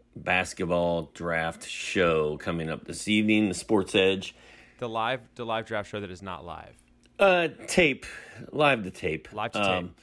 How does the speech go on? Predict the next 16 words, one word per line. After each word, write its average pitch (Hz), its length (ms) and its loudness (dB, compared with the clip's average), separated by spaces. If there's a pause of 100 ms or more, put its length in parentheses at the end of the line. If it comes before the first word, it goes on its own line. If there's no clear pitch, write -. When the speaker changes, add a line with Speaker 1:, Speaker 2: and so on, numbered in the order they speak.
Speaker 2:
Live 95 160 -10
to - 80 -20
tape. - 180 -18 (400)
Speaker 1:
It's 160 220 2
still, 120 400 4
it's - 180 -6
still 143 180 6
a 117 40 4
big 95 180 0
day. 76 260 -8 (200)
And, 107 260 6
uh, 95 280 4 (220)
Matt, 143 200 2
I 110 80 2
found 135 320 2
out 98 340 2